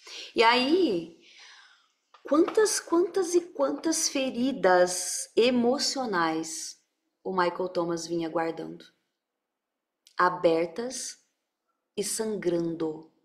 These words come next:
em cima das pessoas. Abertas e sangrando. Ele não tinha amigos.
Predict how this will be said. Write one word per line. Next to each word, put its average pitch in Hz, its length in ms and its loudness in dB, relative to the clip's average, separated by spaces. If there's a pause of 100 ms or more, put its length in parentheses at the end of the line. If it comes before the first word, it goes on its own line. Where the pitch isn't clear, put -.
(540)
em 196 100 -4
cima 156 320 -8
das 151 200 -10
pessoas. - 680 -10 (2000)
Abertas 175 800 -2
e 208 60 -8
sangrando. 170 580 -8 (3000)
Ele 185 160 2
não 180 120 4
tinha 175 280 0
amigos. 165 640 -4